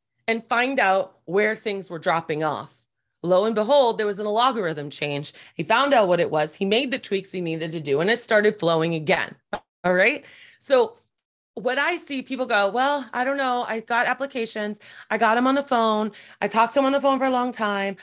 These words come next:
I felt really good about them. I showed them the job, and then I hired them.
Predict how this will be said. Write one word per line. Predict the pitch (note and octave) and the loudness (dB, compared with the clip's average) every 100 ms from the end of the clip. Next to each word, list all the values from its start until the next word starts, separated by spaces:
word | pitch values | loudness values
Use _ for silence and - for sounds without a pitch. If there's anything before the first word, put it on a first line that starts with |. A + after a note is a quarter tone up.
| - - | -10 -6
I | |
felt | G#3 A#3+ | 2 2
really | A#3 C4+ | 4 2
good | C4+ B3+ | 2 0
about | A3+ G#3 - | 2 0 0
them. | G3 F#3+ F#3+ - - - | 0 0 -4 -8 -10 -4
I | |
showed | A3 B3 B3 | 0 2 2
them | C#4 C#4+ | 2 0
the | C4+ | 0
job, | B3 A#3+ A3+ A3+ - - | 2 4 4 2 -4 -8
and | - A#3 | -4 -2
then | A#3+ | 0
I | |
hired | A#3+ A#3 A3+ A3 | 0 0 2 0
them. | G3+ G#3 G3+ | -2 -2 -4